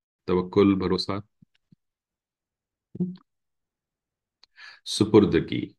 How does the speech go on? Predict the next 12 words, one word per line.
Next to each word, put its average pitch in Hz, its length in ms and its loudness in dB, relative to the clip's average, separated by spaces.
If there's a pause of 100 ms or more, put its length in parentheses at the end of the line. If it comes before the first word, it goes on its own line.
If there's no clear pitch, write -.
(480)
ठीक - 180 2
है, 160 100 2
माशाल्लाह, - 500 -6 (100)
सही - 220 2
है। - 80 0 (340)
सुपुर्दगी 135 680 4
का - 120 -4
लफ्ज 78 280 -4
कि - 100 -4
अपने - 220 -4
आप 95 220 -2
को 139 160 0